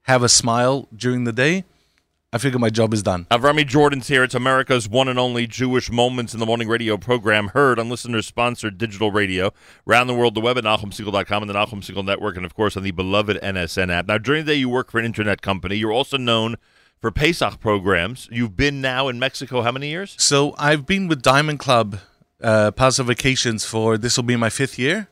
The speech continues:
Speaker 2: Wow.
Speaker 1: We've been, we were, the last five years, actually, we were in the Dominican Republic, but we moved this year to Playa del Carmen in, um, in just south, I think, of Cancun.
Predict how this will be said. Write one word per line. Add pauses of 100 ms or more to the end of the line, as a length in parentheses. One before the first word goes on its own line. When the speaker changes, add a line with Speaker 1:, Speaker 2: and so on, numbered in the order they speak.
Speaker 2:
Wow.
Speaker 1:
We've
been,
we
were,
the
last (320)
five
years,
actually,
we
were
in
the
Dominican
Republic, (380)
but
we
moved
this
year
to (280)
Playa
del
Carmen (240)
in,
um,
in
just (200)
south, (100)
I
think,
of
Cancun.